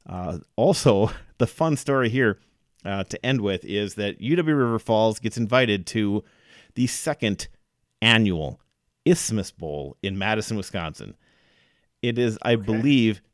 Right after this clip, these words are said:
Speaker 1: the only bowl game in D three. I, I'm not joking.
Speaker 2: Okay.
Speaker 1: So they will be playing Washington University of Saint Louis in the Culver's Isthmus Bowl. So that's fun. I mean,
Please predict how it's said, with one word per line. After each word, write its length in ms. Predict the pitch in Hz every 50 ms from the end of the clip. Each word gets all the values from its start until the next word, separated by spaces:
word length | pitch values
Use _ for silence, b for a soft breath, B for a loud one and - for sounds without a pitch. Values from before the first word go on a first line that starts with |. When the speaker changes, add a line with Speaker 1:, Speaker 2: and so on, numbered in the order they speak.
| _ _
Speaker 1:
the 240 | 110 104 120 123 -
only 440 | - 131 139 165 202 208 190 185 160
bowl 460 | 127 113 95 - 110 127 127 156 147
game 420 | 123 101 110 104 95 95 95 92 - -
in 200 | - 101 101 98
D 260 | 85 107 110 107 104
three. 520 | 95 - - 107 107 82 55 50 - - _ _ _ _ _ _ _ _ _ _ _ _ _
I, 160 | - 98 107 -
I'm 180 | - 107 113 127
not 200 | 135 131 123 104
joking. 460 | - 120 113 104 98 - 92 85 90
Speaker 2:
Okay. 80 | 85
Speaker 1:
So 140 | - - 123
they 140 | 113 127 143
will 120 | 156 170
be 120 | 147 131 120
playing 500 | - - - 127 113 113 110 110 107 -
Washington 600 | - 85 98 110 131 151 - - 147 123 - 127 120
University 560 | 120 117 110 98 110 117 113 - - 104 98
of 100 | 92 87
Saint 320 | - - 135 127 120 104
Louis 460 | 90 101 110 104 90 82 78 - - - _ _ _ _ _ _ _ _ _ _ _ -
in 300 | 120 110 110 110 101 85
the 260 | 98 113 104 95 - _ _
Culver's 720 | - - - 131 139 151 143 147 165 165 156 147 135 - - _ _ _
Isthmus 460 | - 135 127 - - 127 113 101 - -
Bowl. 480 | - - 95 85 65 - - - - _ _ _ _ _ _ _
So 180 | _ - - 147
that's 220 | 175 214 214 -
fun. 260 | - - 262 254 123
I 40 | 104
mean, 220 | 117 120 120 113